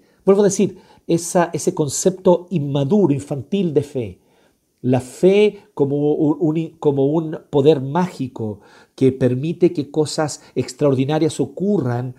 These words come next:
¿cierto? Con la varita. Eh, Wingardium Leviosa, Oculus Reparus. Eh, no, no es esa fe infantil, no es esa fe enana que no crece, que no se desarrolla.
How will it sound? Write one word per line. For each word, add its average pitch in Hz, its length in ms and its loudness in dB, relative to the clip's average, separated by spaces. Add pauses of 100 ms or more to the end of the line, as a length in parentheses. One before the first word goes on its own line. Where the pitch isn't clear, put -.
(100)
¿cierto? - 360 -2
Con 135 180 2
la 127 80 2
varita. 123 640 -2 (300)
Eh, 107 460 -6
Wingardium 139 640 0
Leviosa, 139 840 0
Oculus 147 600 2
Reparus. 131 720 -6 (480)
Eh, - 340 -12 (180)
no, 196 300 -10
no 175 140 -4
es 233 160 -6
esa 214 240 -4
fe 165 380 0
infantil, 143 1080 -2
no 143 120 -6
es 185 140 -6
esa 180 200 -4
fe 147 520 0 (380)
enana 120 760 -4 (500)
que 123 100 -4
no 120 160 -6
crece, 147 520 0
que 117 100 -10
no 123 80 -12
se - 120 -10
desarrolla. 107 800 -6